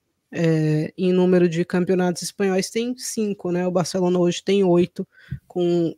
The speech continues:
os últimos quatro títulos aí conquistados de maneira consecutiva, ultrapassou o Atlético Bilbao.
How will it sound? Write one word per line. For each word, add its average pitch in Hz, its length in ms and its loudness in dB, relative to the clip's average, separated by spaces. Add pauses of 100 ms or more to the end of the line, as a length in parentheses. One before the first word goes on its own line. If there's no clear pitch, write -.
os 175 160 4
últimos 175 560 2 (100)
quatro 185 440 4
títulos 170 540 -6
aí 165 400 -2
conquistados 165 600 -2
de 160 80 -4
maneira 165 440 0
consecutiva, 170 720 -2
ultrapassou 175 680 0
o 175 40 4
Atlético 165 560 -4
Bilbao. 170 580 0